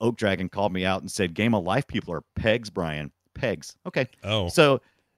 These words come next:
Speaker 1: yeah, right. Whatever, Wooden Dragon. All right. So I like that part of it a lot.
Speaker 2: Mm-hmm.
Speaker 1: And, uh, I would, I would say maybe I have a problem.
Speaker 2: Yeah, you might.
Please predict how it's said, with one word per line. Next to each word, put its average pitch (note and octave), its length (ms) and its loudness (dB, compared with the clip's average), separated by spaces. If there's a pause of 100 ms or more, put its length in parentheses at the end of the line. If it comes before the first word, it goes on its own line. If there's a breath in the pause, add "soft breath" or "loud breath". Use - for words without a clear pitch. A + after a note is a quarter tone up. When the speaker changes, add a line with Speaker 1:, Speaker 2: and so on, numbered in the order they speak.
Speaker 1:
yeah, A#3 240 6
right. D3 320 6 (400)
Whatever, F3 260 4
Wooden C3 240 4
Dragon. B2 340 2 (320)
All A2+ 80 2
right. A2 160 2
So C#3 340 6 (460)
I C#3+ 720 0 (800)
like C#3+ 640 0
that A#2+ 680 0 (380)
part - 440 -4 (200)
of F#2 160 -4
it - 260 -6 (580)
a F2+ 60 -6
lot. D#2+ 400 -8 (340)
Speaker 2:
Mm-hmm. F#2+ 300 -8
Speaker 1:
And, F#2 460 2
uh, F2 360 2
I A2 280 2
would, A2 440 4 (540)
I G#2 80 -12
would A2 160 -10
say A#2+ 260 -2
maybe A#2 300 0
I A#2 40 0
have A2+ 120 -4
a A2 40 -4
problem. G2 340 -2 (500)
Speaker 2:
Yeah, A2 200 0 (120)
you A#2 100 -4
might. A#2 240 0